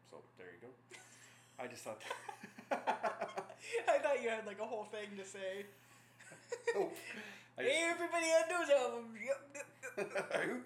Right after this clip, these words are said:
Speaker 1: doop, doop, doop.
Speaker 2: I think the big issue is probably a better song than Tub Thumping.
Speaker 1: I don't think anyone's arguing with that.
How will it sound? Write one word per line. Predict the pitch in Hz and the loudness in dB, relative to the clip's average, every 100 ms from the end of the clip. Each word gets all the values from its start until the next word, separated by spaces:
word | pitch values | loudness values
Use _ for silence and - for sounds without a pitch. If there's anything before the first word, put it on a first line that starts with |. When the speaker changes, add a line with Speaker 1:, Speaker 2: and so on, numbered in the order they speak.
| 202 | -6
Speaker 1:
doop, | 226 254 - | -6 -8 -8
doop, | 226 247 - | -10 -10 -4
doop. | 185 180 175 170 180 - - - - - - | -2 -2 -4 -6 -10 -16 -20 -20 -20 -10 -4
Speaker 2:
I | 277 | -2
think | 415 277 | -2 -4
the | 233 | -6
big | 220 226 | -2 -2
issue | 214 220 214 208 190 | 0 -4 -4 -4 -6
is | 185 | -6
probably | 208 190 | -4 -2
a | 180 | -2
better | 190 180 | -2 -2
song | 175 175 180 180 170 | -4 -6 -6 -8 -12
than | 165 170 170 | -14 -14 -10
Tub | 175 165 | -10 -10
Thumping. | 165 156 165 170 185 - - - _ _ _ - - - - - - - - - - _ 135 | -14 -14 -14 -14 -16 -20 -20 -20 _ _ _ -20 -20 -20 -20 -20 -20 -20 -20 -20 -20 _ -12
Speaker 1:
I | |
don't | 127 | -10
think | 101 95 | -8 -8
anyone's | 98 92 92 | -8 -10 -12
arguing | 95 90 87 | -16 -16 -18
with | 85 80 | -20 -20
that. | 98 95 90 | -20 -18 -20